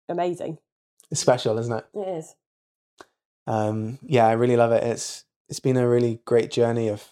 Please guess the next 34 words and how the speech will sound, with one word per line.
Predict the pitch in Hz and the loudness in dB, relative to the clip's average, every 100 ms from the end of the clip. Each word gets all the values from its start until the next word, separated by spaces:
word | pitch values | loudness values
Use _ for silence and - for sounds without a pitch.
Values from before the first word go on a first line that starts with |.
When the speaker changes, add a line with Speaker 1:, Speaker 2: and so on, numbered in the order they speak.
| _ _ _ _ _ - | _ _ _ _ _ -16
Speaker 2:
how | - 123 | -6 -6
powerful | 120 117 113 123 | -2 -2 -2 -4
it | 117 | -4
is | 113 | -4
for | - | -6
heart | 117 117 120 | 0 0 0
opening | 117 - 113 110 107 | -6 -6 -6 -6 -8
and | 104 107 - _ _ _ | -10 -14 -20 _ _ _
connecting | - 135 123 127 | -6 -6 -4 -2
into | 131 151 - | 0 0 -2
that | 151 | -2
heart | 139 - | 0 -2
space | - 139 135 | 0 -2 -2
every | 120 117 | -4 0
day. | 120 117 | 2 2
And | 120 117 117 _ _ _ - | 0 -4 -10 _ _ _ -2
it | |
was | 127 | -2
something, | - 143 135 135 127 123 117 _ _ _ _ _ _ _ - | 0 -2 -2 -2 0 -2 -8 _ _ _ _ _ _ _ -20
th-, | - - - | -20 -16 -8
the | |
first | 139 170 175 | 0 2 2
time | 185 160 | -2 -4
it | - | -4
kind | 151 | -2
of | 135 | 2
really | 135 131 | 4 2
came | 123 123 127 | 0 -2 -2
up | 156 - - | -2 -6 -2
was | 110 107 104 - - _ _ _ _ | 0 0 -4 -14 -18 _ _ _ _
at | 117 | -6
a | 110 | -2
festival | 120 117 123 117 | -2 -2 0 2
last, | 110 107 107 - | 4 2 -6 -14